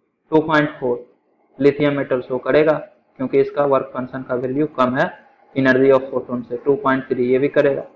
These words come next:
टू पॉइंट टू करेगा, थ्री पॉइंट सेवन करेगा, फ़ोर पॉइंट एट ये जो है फ़ोर पॉइंट वन थ्री से ज्यादा है तो copper metal photoelectric effect शो नहीं करेगा, फ़ोर पॉइंट थ्री ये भी ज्यादा है तो work function ज्यादा है तो photoelectric effect नहीं करेगा। iron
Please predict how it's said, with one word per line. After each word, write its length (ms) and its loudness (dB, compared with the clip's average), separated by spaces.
टू 100 0
पॉइंट 280 -6
टू 100 -6
करेगा, 360 0
थ्री 480 -2
पॉइंट 280 -2
सेवन 360 -2
करेगा, 280 4
फ़ोर 200 6
पॉइंट 300 2
एट 260 2
ये 160 4
जो 80 4
है 140 0
फ़ोर 260 0
पॉइंट 200 -4
वन 140 0
थ्री 180 0
से 120 0
ज्यादा 340 4
है 140 -4
तो 60 -10
copper 360 2
metal 360 2
photoelectric 600 2
effect 300 -4
शो 140 -8
नहीं 160 -2
करेगा, 280 -2
फ़ोर 280 -6
पॉइंट 180 -6
थ्री 320 -4
ये 160 8
भी 100 4
ज्यादा 340 6
है 140 -4
तो 180 0
work 200 6
function 280 -4
ज्यादा 260 4
है 100 4
तो 140 -6
photoelectric 600 -2
effect 260 -6
नहीं 140 -4
करेगा। 340 -4
iron 300 4